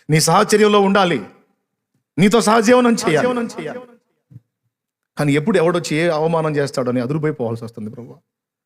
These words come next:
నాకు బ్రతుకు తెరువు మార్గం చూపించు, నా చేతికి ఆర్థిక సంపత్తి వచ్చేటట్టు చూడు ప్రభువా,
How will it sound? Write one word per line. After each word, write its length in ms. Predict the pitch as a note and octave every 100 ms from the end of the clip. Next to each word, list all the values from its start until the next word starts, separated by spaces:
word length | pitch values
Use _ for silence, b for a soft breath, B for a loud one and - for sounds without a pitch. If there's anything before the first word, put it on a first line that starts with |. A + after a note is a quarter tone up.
| _ A2+
నాకు 120 | G#2
బ్రతుకు 280 | A2+ D#3 C3+
తెరువు 180 | B2
మార్గం 300 | A#2 A#2 A2+
చూపించు, 540 | A2 F#3+ F#3 C#3+ C3 A2+ _ _ _ -
నా 100 | G#3+ D#3
చేతికి 200 | D#3 C#3
ఆర్థిక 240 | D#3 D#3
సంపత్తి 380 | D3+ C#3+ C3+ C3+
వచ్చేటట్టు 360 | B2+ F3 D3 C3
చూడు 260 | - G#3
ప్రభువా, 320 | E3+ A#2 G#2+